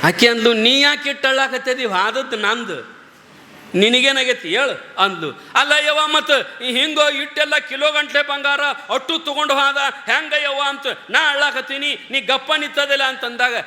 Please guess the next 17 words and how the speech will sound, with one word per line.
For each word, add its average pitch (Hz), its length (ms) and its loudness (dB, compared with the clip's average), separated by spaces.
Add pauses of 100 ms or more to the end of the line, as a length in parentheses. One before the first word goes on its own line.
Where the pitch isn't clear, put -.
(180)
ಆಕೆ 202 200 -4
ಅಂದ್ಲು, 214 460 -2 (260)
"ಒಂದ್ 175 160 0
ಎರಡ್ 170 220 2
ನಿಮಿಷನಾಗ 247 480 0
ಹೊಳ್ಳಿ 214 220 2
ತರ್ತಾನ 208 400 -4
ಬಾರ 151 460 -4
ತಂಗಿ" 190 340 -8
ಅಂದ್ಲಕಿ. 131 380 -8 (800)
ತಂದು 311 240 2
ಕೊಡ್ತಾರಲ್ಲ 240 540 2
ಅವರು. 180 240 -2
ಹಾ, - 720 -2
ಹಂಗ್ಯಾಂಗ 269 380 4
ತಂದು 320 300 2
ಕೊಡ್ತಾನವ? 320 500 0